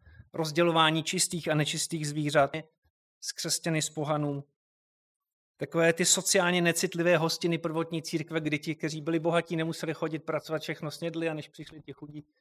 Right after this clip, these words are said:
tak už na ně nezbylo. Maso obětované modlám. To jsou ty nejkřiklavější příklady, když se podíváme na celé písmo, tak jak často vidíme, jak je jídlo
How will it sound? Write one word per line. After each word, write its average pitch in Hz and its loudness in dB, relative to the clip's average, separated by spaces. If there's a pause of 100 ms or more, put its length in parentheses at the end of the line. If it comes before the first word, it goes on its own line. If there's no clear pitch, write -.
(440)
tak - -8
už 151 -8
na 151 -2
ně 151 0
nezbylo. 143 -2 (1120)
Maso 165 4
obětované 156 -2
modlám. 160 0
To 196 0
jsou 240 0
ty 226 -2
nejkřiklavější 214 -2
příklady, 180 -2
když 190 -6
se 180 -8
podíváme 180 -4
na 170 -6
celé 175 -6
písmo, 135 -10
tak 160 -4
jak 147 -8
často - -10
vidíme, 185 -4
jak 196 -2
je 185 -2
jídlo 151 -2